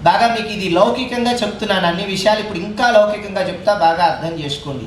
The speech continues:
మన ప్రాంతంలో ఏదైనా రోడ్డు సమస్య కానీ, విద్యుత్ సమస్య కానీ, ఆరోగ్య సమస్యలు కానీ ఉంటే ఏం చేస్తామంటే ఆ శాఖ మంత్రికి ఒక ఉత్తరం రాసి పోస్ట్ బాక్స్లో వేస్తాం.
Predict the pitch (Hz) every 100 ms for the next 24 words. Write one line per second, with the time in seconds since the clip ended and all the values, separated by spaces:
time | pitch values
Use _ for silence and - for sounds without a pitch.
0 | - - - - 185 214 214 185 190 254
1 | 254 262 254 226 220 - 190 208 214 202
2 | 175 233 247 214 202 214 208 202 185 180
3 | 190 208 208 - - 156 180 180 269 262
4 | 214 202 208 208 190 185 180 190 196 196
5 | - - - 175 226 254 254 233 202 214
6 | 214 220 214 208 202 196 196 220 214 214
7 | 214 - 208 190 233 208 - - 190 240
8 | 262 240 208 208 233 247 - 180 180 262
9 | 262 220 208 208 - 220 254 254 220 -
10 | - 151 123 - -